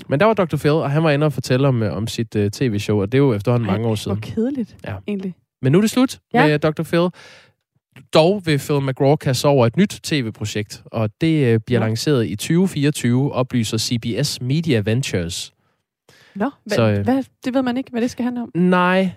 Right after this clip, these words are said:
Speaker 1: altså, doktor Phil, eller Phil McGraw, som vi nu skal lære at kalde ham, siger selv, "Dette har været et fantastisk kapitel i mit liv og min karriere,"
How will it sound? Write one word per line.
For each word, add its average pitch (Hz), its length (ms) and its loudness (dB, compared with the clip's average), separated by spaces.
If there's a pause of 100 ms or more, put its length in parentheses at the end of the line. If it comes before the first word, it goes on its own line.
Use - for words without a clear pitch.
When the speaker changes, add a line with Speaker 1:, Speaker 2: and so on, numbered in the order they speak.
Speaker 1:
altså, 156 540 4
doktor 165 280 -2
Phil, 190 360 2
eller 110 160 2 (200)
Phil 156 140 2
McGraw, 151 460 2
som 156 180 -6
vi 143 60 2
nu 139 80 0
skal 143 180 -2
lære 139 120 6
at 143 80 2
kalde 135 220 0
ham, 117 300 0
siger 147 180 0
selv, 147 280 0 (420)
"Dette 170 160 2
har 127 120 0
været 107 160 2
et 110 80 -4
fantastisk 143 560 -2
kapitel 139 400 -4
i 107 40 -2
mit 101 200 -2
liv 190 200 0
og 120 160 -2
min 117 120 -2
karriere," 101 640 -2